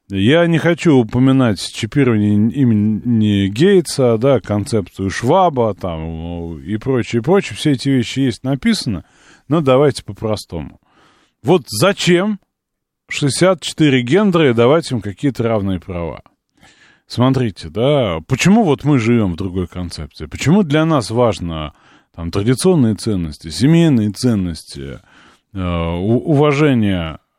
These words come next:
э, и, собственно, разде-, разделение, да, разделение ценностей традиционных религий, да, разделение не в смысле размежевания, а в смысле, э,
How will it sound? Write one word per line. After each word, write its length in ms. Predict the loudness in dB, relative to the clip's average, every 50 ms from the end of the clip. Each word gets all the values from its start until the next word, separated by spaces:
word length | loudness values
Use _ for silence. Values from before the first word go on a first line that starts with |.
| _ _
э, 360 | -20 -20 -18 -16 -16 -16 -14
и, 420 | -10 -6 -4 -2 -2 -2 -2 -4 -6
собственно, 500 | -8 -10 -10 -10 -12 -10 -8 -6 -6 -6 -10 _ _ _ _ _ _ _ _ _ _ -8
разде-, 760 | -2 0 0 0 0 -2 -2 0 0 0 0 -2 -6 -8 -4 -2
разделение, 760 | 0 0 0 2 2 2 4 4 4 2 2 0 0 -2 -4
да, 380 | -4 -2 -2 0 0 0 -2 -2
разделение 520 | -2 -2 -2 0 0 2 2 2 0 -2
ценностей 880 | -2 -2 -2 0 0 -2 -4 -6 -10 _ -18 -18 -16 -14 -14 -14 -14 -14
традиционных 800 | -12 -10 -10 -10 -10 -10 -6 -6 -4 -4 -2 -4 -6 -10 _ _ _ _ _ _ -20 -20 -20 _ _ _
религий, 560 | -2 2 2 4 4 2 0 -4 -6 -8 -6
да, 300 | -6 -8 -8 -8 -10 -12 _ _ _ _ -20 _ _ _ _ _
разделение 540 | -4 -4 0 2 2 4 4 6 6 6 6
не 220 | 6 6 6 4
в 40 | 4
смысле 360 | 4 2 2 2 2 0 -2
размежевания, 680 | 0 2 2 2 2 2 2 2 4 4 2 0 -2 -6
а 40 |
в 40 | -8
смысле, 680 | -6 -4 -4 -4 -4 -6 -10 -12 -12 -10 -10 -12 -14 -16
э, 460 | -16 -16 -16 -16 -16 -16 -16 -16 -16